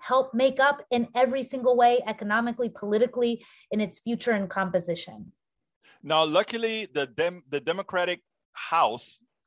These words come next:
Speaker 2: or quite a few people in the Democratic House, they went to D C for about a month. They forced the, the session to close without a bill.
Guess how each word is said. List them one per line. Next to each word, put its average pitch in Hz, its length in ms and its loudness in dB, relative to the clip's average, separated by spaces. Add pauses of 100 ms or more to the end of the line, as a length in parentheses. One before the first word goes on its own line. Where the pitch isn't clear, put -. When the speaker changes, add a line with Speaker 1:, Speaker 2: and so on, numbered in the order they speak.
Speaker 2:
or 120 240 -2
quite 175 260 2
a 139 60 -2
few 160 200 -10
people 147 340 -8
in 131 80 -6
the 120 40 -10
Democratic 117 400 -2
House, 127 260 0 (280)
they - 100 0
went 160 220 2
to 170 80 -4
D 143 180 -4
C 160 220 -6
for 135 180 -2
about 123 260 4
a 120 60 4
month. 127 360 -2
They 123 120 -4
forced 156 460 -4
the, 123 340 2
the 117 100 -4
session 147 380 -6
to - 80 -8
close 139 340 -2
without 123 280 2
a 107 40 -2
bill. 190 520 -2